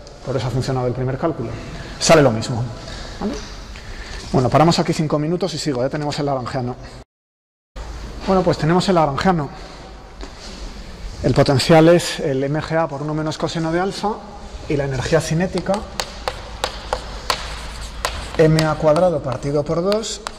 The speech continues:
por alfa punto cuadrado más omega cuadrado seno cuadrado de alfa. Es natural,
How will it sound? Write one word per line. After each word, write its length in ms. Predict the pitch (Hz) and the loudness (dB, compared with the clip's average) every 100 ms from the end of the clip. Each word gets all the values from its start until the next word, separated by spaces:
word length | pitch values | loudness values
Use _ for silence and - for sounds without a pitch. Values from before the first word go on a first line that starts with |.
| - | -4
por 160 | 139 | 0
alfa 360 | 143 156 - 139 | 0 0 -2 -6
punto 420 | - 151 151 156 | -2 -2 0 -2
cuadrado 580 | 151 151 156 185 180 202 - - | 2 4 4 2 -2 -4 -6 -8
más 440 | 135 139 131 - - - - - | -4 -2 -2 -2 -4 -8 -14 -8
omega 420 | 156 147 156 160 160 | -2 2 4 4 4
cuadrado 540 | 156 156 160 160 180 | 0 0 0 -2 -4
seno 360 | - 160 160 170 | -4 -2 -2 -2
cuadrado 440 | 147 127 127 123 | -2 -2 -2 2
de 80 | 143 | 2
alfa. 300 | 180 - 127 - - - - - - - - - - - - - - - - - - - - - - - - - - - - - - | 2 -2 -6 -8 -12 -14 -12 -10 -8 -10 -10 -12 -12 -12 -12 -12 -12 -12 -10 -10 -10 -10 -10 -10 -10 -8 -6 -8 -10 -12 -10 0 4
Es 160 | - | 8
natural, 440 | 208 185 151 156 | 8 8 6 4